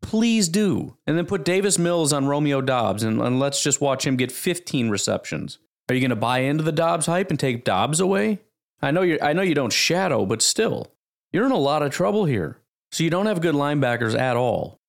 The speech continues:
You got one good corner. You got a couple good pass rushers.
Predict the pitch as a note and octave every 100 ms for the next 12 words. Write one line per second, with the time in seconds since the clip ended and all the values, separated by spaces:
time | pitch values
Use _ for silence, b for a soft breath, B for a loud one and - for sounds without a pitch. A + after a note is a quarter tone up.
0 | _ - B2+ C3+ B2+ F3+ G#3+ E3 C#3+ -
1 | D3 A#2 - - _ _ _ - C3+ D#3
2 | D#3 D#3 D3 C#3+ C#3+ C3 B2 G#2+ F#2 -
3 | - -